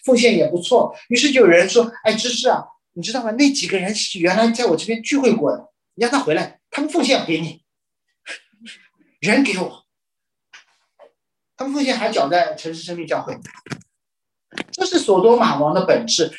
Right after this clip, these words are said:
他无视了这场战役的本质，他在宣告超越上帝的主权，他忘记了自己曾经的失败，他把自己凌驾在了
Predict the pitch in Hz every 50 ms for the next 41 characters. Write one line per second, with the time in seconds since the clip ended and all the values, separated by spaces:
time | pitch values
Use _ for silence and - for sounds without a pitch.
0 | - - - 294 294 233 220 240 294 302 - - 349 285 247 208 165 143 - 226
1 | - 180 - - 285 262 240 226 226 226 226 208 190 175 - - 151 - 131 139
2 | - - 165 139 - _ _ _ _ _ _ _ _ _ _ _ _ _ _ _
3 | _ _ _ _ _ _ _ _ - - 269 262 285 233 226 - - 277 277 269
4 | 277 269 285 - - - - - - _ _ _ _ _ _ _ _ _ _ _
5 | - - - - 240 247 254 254 247 240 - - 214 208 190 175 185 165 160 160
6 | - 127 123 - - - 123 120 - _ _ _ _ - _ _ - - 262 277
7 | 294 311 311 277 - - 285 262 247 247 262 294 - 208 180 156 - - 180 190
8 | 208 240 247 226 196 - - - 240 226 233 247 233 - - - - _ _ _
9 | _ _ _ _ _ _ _ _ _ _ _ _ - 240 226 208 170 - - 269
10 | 269 - 175 175 160 151 160 - 190 208 254 220 190 170 - 202 180 170 160 143
11 | - - -